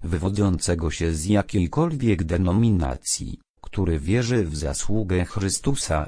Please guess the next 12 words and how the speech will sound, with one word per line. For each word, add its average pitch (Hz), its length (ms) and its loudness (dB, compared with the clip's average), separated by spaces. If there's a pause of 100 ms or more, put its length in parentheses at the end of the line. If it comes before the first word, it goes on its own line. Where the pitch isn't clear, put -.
(120)
i 90 140 0
pragnie 113 520 0
kroczyć - 680 -2
Jego 87 420 2
śladami. 71 760 -2 (440)
Ziemskie 113 640 0
systemy, 85 720 -2 (220)
z - 120 -4
którymi 104 680 0
oni 135 400 0
się 101 240 0
utożsamiają, 92 1300 0